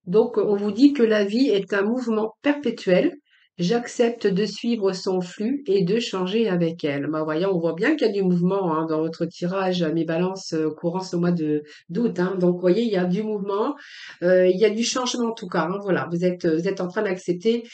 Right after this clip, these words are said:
de suivre vraiment ce flux de changement, hein, voilà. Et puis, nous avons le bleu royal,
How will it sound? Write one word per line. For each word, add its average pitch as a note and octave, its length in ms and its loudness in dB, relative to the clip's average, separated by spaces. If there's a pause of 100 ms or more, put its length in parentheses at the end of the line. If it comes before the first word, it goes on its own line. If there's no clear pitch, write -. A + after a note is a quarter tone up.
(240)
de F3+ 160 -2
suivre G#3 500 -2
vraiment G3 340 0
ce G#3 220 -4
flux F#3 240 -6
de F3+ 140 2
changement, F3 580 -4
hein, F3+ 100 -4
voilà. F3 280 -2 (300)
Et F3+ 60 2
puis, F3+ 140 -2
nous A3+ 220 2
avons G#3+ 220 4
le G3 120 2
bleu G#3+ 180 2
royal, A3 540 -2